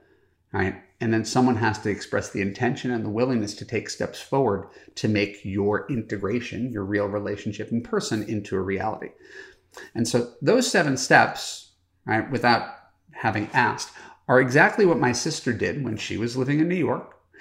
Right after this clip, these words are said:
and her long distance guy was in San Francisco. They dated for six months exactly this way, talking every night, flying back and forth every other weekend, alternating who went to whom,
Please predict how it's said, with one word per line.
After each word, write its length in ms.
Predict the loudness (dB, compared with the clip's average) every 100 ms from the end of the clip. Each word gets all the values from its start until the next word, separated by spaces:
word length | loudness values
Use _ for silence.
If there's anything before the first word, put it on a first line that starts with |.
| -18 -4
and 140 | 0 0
her 100 | 2
long 240 | 2 2
distance 340 | -2 -2 -2
guy 240 | 0 0 2
was 200 | 0 -2
in 80 | -2
San 220 | -2 -2
Francisco. 580 | -4 -2 -4 -4 -10 -10 _ _ -20 -20 _
They 220 | 4 6
dated 320 | 6 4 4 -2
for 140 | -4
six 340 | -2 -4 -2
months 400 | 0 0 -2 -6 -10
exactly 540 | -4 0 0 0 -2
this 260 | -2 -6 -6
way, 200 | -8 -12 -16 -16 -18 _ _ -6
talking 400 | -2 0 2 2
every 220 | 2 2
night, 340 | 4 2 -2 -16 -20 _ _
flying 520 | -14 0 2 2 4
back 220 | 4 4
and 120 | 0
forth 320 | -2 -2 0 0
every 240 | 2 2
other 180 | 4 2
weekend, 500 | 0 0 -2 -2 -4 -16 _ _
alternating 760 | -2 -2 2 2 2 2 0 -2
who 240 | -2 -4
went 300 | 0 0 0
to 100 | -4
whom, 460 | -2 -2 -2 -6